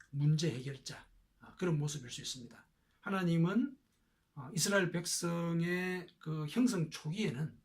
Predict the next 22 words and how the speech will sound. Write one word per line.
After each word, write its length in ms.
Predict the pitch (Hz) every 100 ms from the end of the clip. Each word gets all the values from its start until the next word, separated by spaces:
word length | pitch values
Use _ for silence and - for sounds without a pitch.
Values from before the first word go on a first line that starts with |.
| _ _ _
문제 400 | 151 156 170 180
해결자의 480 | 135 151 160 156 123
모습으로 640 | 127 123 120 110 101 - _ _ _ _ -
당신을 420 | 127 139 120 104
드러내셨습니다. 720 | 139 110 104 113 - 120 - _ _ _ _ _ _ _
백성들이 680 | 156 160 151 143 156 151
배고프다 560 | 151 156 151 - 110 113
그러면 340 | 143 147 170 143
먹여주셨고, 720 | 143 127 - - - - _ _ _ _
목이 280 | 160 160 143
마르다 540 | 123 131 - 120 - -
그러면은 440 | 156 151 233 254 - - -
물을 280 | 160 170 170
주셨고, 720 | 143 120 - _ 156 214 - _ _ _ _ _
또 160 | - 170
그렇게 240 | 220 -
하면서 500 | 190 202 175 214 254 - _
사십 300 | - 156 151
년을 320 | 170 156 139 135
함께 580 | 160 156 127 117 113 -
동행을 600 | 135 139 127 110 104 101 - _ _
하셨습니다. 580 | - 147 139 - - -